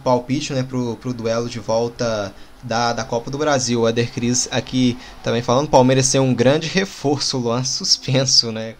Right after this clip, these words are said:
É, curiosamente o Luan atrapalhou em algumas, né, algumas ocasiões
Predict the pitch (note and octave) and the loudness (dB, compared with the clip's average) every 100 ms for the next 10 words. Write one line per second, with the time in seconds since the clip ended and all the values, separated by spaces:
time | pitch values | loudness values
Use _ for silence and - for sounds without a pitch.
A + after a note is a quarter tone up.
0 | - A#2+ G#2 - B2 B2+ B2+ B2 A#2 C3 | -14 -12 -12 -8 -6 -4 -2 -4 -4 -8
1 | D3 C3+ A#2+ B2+ C#3 C3+ C3 A2+ A#2+ C3+ | -8 -6 -6 -6 -8 -4 -4 -4 -6 -10
2 | - - - E3+ G#3 F#3+ E3 G3 G3+ G3 | -16 -20 -12 -2 0 0 -4 -4 -4 -6
3 | - D3+ C#3 C3+ - A2+ A#2 A#2 B2+ B2+ | -8 -8 -10 -12 -14 -8 -8 -6 -6 -4
4 | B2+ B2 B2+ C3 B2 B2 A#2 C#3+ C3+ - | -4 -6 -6 -6 -6 -8 -8 -8 -8 -10